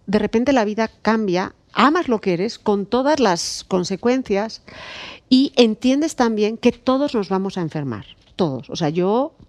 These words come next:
aquí, la superwoman, toda, soy una mujer súper fuerte, increíble, la psicóloga perfecta, divina de la muerte. ¡Pap! Yo caí en depresión.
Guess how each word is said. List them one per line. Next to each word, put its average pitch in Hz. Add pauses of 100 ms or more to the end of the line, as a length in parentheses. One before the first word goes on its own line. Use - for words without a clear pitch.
(140)
aquí, 214
la 170
superwoman, 226
toda, 240 (460)
soy 196
una 165
mujer 165
súper 165
fuerte, 214
increíble, 180 (360)
la -
psicóloga 175
perfecta, 165
divina 151
de 135
la 143
muerte. 175
¡Pap! - (280)
Yo 302
caí 415 (100)
en 247
depresión. 165